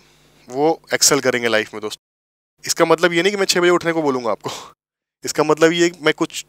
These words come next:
चीज़ें यहाँ पे बोलूँगा इस कोर्स में करने के लिए, एक महीने तक आपको। ये कोर्स कंप्लीट कर लोगे, उसके बाद एक महीने की एक प्रैक्टिस चलेगी,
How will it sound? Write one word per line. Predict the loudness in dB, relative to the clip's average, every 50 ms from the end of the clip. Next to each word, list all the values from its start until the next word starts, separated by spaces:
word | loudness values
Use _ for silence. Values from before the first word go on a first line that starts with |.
| _ -10
चीज़ें | -6 0 2 2 2
यहाँ | 4 4 4 2
पे | 2
बोलूँगा | 2 0 0 0 2 0 -2
इस | -2
कोर्स | -2 -2 -2 -2 -2 -2
में | -2 -2
करने | -2 -2 -2 -2 -6
के | -6
लिए, | -4 -2 -2 -2
एक | 0 -2
महीने | -4 -6 -4 -4
तक | -4 -2
आपको। | -2 -4 _ -8 -20 -20 _ _ _ _ _ _ _ _ _ _ _ _ _ _ _ _ -10 -8
ये | -8
कोर्स | -6 0 2 2 2 2 2
कंप्लीट | -2 -2 0 -2 -4 0
कर | 0 0 0
लोगे, | 2 0 0 -2
उसके | -2 -4 -4 -2
बाद | -2 -2 0
एक | 0 -2 -4 -4 -6
महीने | -6 -4 -4 -4
की | -4
एक | -4 -2
प्रैक्टिस | -2 -2 -2 -2 -2 -2 -2
चलेगी, | -2 -2 -4 -6 -8 -10